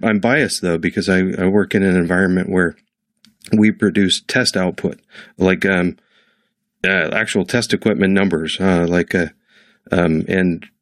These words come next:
uh, electronic companies are depending on those numbers.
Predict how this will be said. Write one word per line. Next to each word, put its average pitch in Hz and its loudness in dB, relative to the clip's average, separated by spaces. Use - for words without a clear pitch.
uh, 85 0
electronic 98 0
companies 95 0
are 87 2
depending 107 2
on 92 2
those 85 -2
numbers. 82 -4